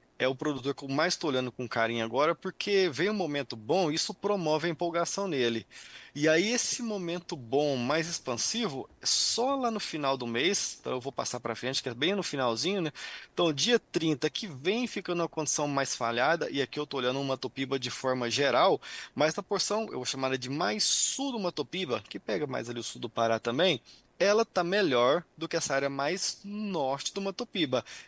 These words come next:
Esse mapa do dia trinta já reflete esse cenário, que nessas áreas um pouco mais ao sul, até que pega um pouquinho mais falhado aqui,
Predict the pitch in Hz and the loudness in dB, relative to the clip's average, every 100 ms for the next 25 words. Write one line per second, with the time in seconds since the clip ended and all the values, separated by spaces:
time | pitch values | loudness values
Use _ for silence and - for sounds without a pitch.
0 | - 226 247 - 165 139 131 - 135 127 | 0 2 2 0 -2 0 -2 -2 -6 -6
1 | 123 123 - 127 123 - 110 - - - | -2 -2 -2 -2 -4 0 -2 -2 -14 -16
2 | 120 107 160 190 165 139 - 120 113 113 | -2 2 4 6 4 0 -2 0 2 0
3 | 117 - - - 151 139 165 226 - _ | -2 -2 -2 -2 2 4 4 2 -2 _
4 | _ _ _ _ _ - 123 110 117 113 | _ _ _ _ _ -10 -8 -2 0 2
5 | 117 113 117 127 123 120 120 113 - - | 0 -2 -6 -6 -2 0 2 2 0 -4
6 | - - - 123 131 - 233 165 117 180 | -12 -14 -2 0 2 0 0 0 0 -2
7 | 185 - 143 127 127 - 123 117 - - | -2 -2 -6 -4 -6 -6 -2 0 0 2
8 | 120 120 117 - | 4 4 2 -2